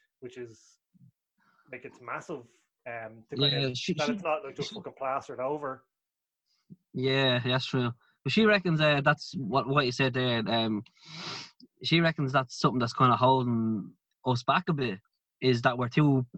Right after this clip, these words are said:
Speaker 1: That we don't.
Speaker 2: too fond of, that we're too fond of tradition.
Speaker 1: <laughs> I
Speaker 2: Uh,
Speaker 1: think
Speaker 2: tradition's a good thing.
Speaker 1: Yeah, I, like, I absolutely, like, I think tradition is something that's really important. Obviously, it's something that's passed down, like, through the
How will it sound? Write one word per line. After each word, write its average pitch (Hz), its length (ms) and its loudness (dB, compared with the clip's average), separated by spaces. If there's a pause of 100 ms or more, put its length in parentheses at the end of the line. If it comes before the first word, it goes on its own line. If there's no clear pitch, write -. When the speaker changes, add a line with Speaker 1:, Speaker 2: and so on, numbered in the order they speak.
(120)
Speaker 1:
That 120 100 -18
we 117 120 -16
don't. - 380 -4
Speaker 2:
too 175 140 6
fond 151 300 2
of, 123 100 -2 (540)
that 151 80 6
we're 147 80 4
too 196 220 6
fond 170 420 4
of 139 180 -6
tradition. 127 360 -4 (880)
Speaker 1:
<laughs> - 0 -
I - 580 -10 (840)
Speaker 2:
Uh, 151 240 4
Speaker 1:
think 240 140 0
Speaker 2:
tradition's 196 320 2
a - 20 0
good 165 160 2
thing. 170 240 0 (460)
Speaker 1:
Yeah, 233 420 -4
I, 269 100 -2
like, 190 300 -4
I 160 180 -4
absolutely, 175 480 -8
like, 147 80 -6
I 170 100 -6
think 160 420 -14 (180)
tradition 143 360 -10
is 123 140 -14
something 147 200 -14
that's 127 160 -14
really 135 180 -10
important. 135 420 -8
Obviously, 156 220 -10
it's - 80 -20
something 131 160 -18
that's 117 120 -20
passed 139 340 -8
down, 151 360 -6
like, 120 160 -14
through 139 140 -10
the 131 160 -14